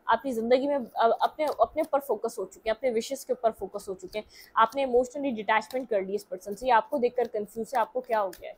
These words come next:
ठीक है, क्या फीलिंग्स है इस पर्सन की आपको लेकर, फील क्या कर रहा है दिल से? Four of Cups, इस पर्सन को ऐसा लग रहा है अगर ये आपकी तरफ बढ़ा, इसने कुछ ऑफर किया, आप एक्सेप्ट नहीं करेंगे जब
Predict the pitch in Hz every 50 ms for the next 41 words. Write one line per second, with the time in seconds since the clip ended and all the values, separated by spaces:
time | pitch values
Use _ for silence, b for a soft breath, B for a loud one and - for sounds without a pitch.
0 | _ 214 - - 285 240 - _ _ _ _ _ _ _ _ _ _ _ _ _
1 | _ _ _ _ _ _ _ _ - _ _ _ _ _ _ _ _ _ _ _
2 | - 320 311 349 339 - 269 254 233 226 226 226 - 220 208 - - 220 208 -
3 | 220 220 208 220 202 196 - - 208 202 190 185 220 233 - - 240 254 285 262
4 | - 277 220 214 202 185 180 180 180 185 180 175 170 - - - 160 - _ _
5 | _ _ _ _ _ _ _ _ _ _ _ - _ _ _ _ _ _ _ _
6 | _ _ _ _ _ _ _ - - - 262 262 240 226 202 - - - 202 -
7 | - 240 254 - 285 285 294 311 302 311 269 277 285 285 262 247 247 254 254 247
8 | 247 247 247 254 247 226 - - 247 233 240 247 240 214 196 208 202 214 226 240
9 | - - 240 233 247 - 226 185 180 - 240 226 226 - 226 208 208 - 208 -
10 | - - - 214 - - 214 214 208 - 202 202 202 214 214 202 202